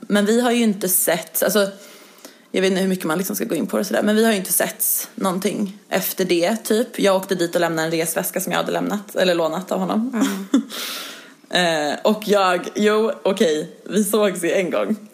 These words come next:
Speaker 1: <laughs>
Speaker 2: Åh nej, var det, berätta. När sågs ni?
Speaker 1: Vi hade, det här var typ två veckor efter att vi då hade avslutat vår,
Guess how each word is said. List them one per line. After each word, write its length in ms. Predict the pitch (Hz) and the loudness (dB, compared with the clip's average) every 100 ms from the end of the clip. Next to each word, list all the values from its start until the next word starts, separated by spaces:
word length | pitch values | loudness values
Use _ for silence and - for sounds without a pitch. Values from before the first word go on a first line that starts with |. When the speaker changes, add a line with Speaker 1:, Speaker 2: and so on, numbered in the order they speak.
| - 220 - | -14 -12 0
Speaker 1:
<laughs> 0 | 302 269 254 202 202 | 2 4 2 0 2
Speaker 2:
Åh 40 | 214 | 2
nej, 220 | 208 175 | 4 2
var 480 | 185 202 196 - 277 | 2 2 0 0 -2
det, 60 | |
berätta. 560 | 190 208 196 - - 190 - - - - - | -2 0 -2 0 -4 -4 -8 -10 -8 -8 -8
När 200 | - 202 | -2 -2
sågs 280 | 190 185 - - | 0 -2 0 -2
ni? 360 | 240 202 269 - - | -2 -2 -2 -4 0
Speaker 1:
Vi 220 | 226 269 285 | 2 4 4
hade, 340 | 330 226 190 | 2 4 2
det 100 | 202 | 2
här 60 | 226 | 2
var 80 | |
typ 140 | 220 190 | 0 -2
två 180 | - 214 | 0 0
veckor 240 | 208 214 | 2 2
efter 300 | 180 - 156 | 0 0 -2
att 180 | 160 - | -2 -4
vi 180 | 165 147 | -2 -2
då 160 | - 151 | -2 -4
hade 240 | 151 - | -4 -2
avslutat 560 | - 170 - 170 - - | -2 -2 -4 -4 -4 -4
vår, 340 | 90 87 92 | -2 -2 -2